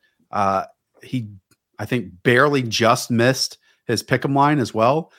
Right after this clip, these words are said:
What I did see, though, from Zach Wilson, there was a third down play where in other instances, he would have rolled out to the left or to the right and looked down the field. Instead, for this one, he truly, clearly with his eyes and with his shoulders,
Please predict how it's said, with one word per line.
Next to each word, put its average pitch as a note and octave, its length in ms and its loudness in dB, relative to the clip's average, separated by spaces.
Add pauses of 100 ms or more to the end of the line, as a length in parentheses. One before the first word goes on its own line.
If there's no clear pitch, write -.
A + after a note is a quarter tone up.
(140)
What C#3 120 0
I D3+ 80 2
did F#3+ 260 -2
see, G#3 200 -2
though, A2+ 400 2
from C3 180 -4
Zach A#2+ 280 -2
Wilson, A2 320 -2
there A2 140 0
was A2 460 -2 (460)
a B2 80 -4
third D#3+ 300 -2
down C3 260 0
play C#3+ 340 0
where G2 500 -6 (480)
in B2 160 0
other D#3 300 2
instances, A2 840 -2
he A2+ 140 -6
would G#2+ 200 0
have F#2+ 380 -2
rolled A#2+ 300 2
out A2 260 4
to A2+ 100 -14
the G2 80 -8
left A2 400 0
or G#2+ 40 -10
to - 60 -18
the A2+ 80 -4
right G#2+ 380 0
and F#2+ 240 -8
looked A2 240 -2
down G2+ 160 0
the F#2 80 -8
field. A#2 400 -4 (260)
Instead, C3+ 320 0
for C3 120 -2
this D3+ 200 0
one, G#2+ 120 -2
he C3 100 -2
truly, B2+ 560 -2 (320)
clearly D#3 420 2
with G#2 160 -2
his G2+ 140 -6
eyes A#2 320 4
and A2+ 80 -2
with G2 60 -6
his G2 80 -8
shoulders, G#2+ 480 -2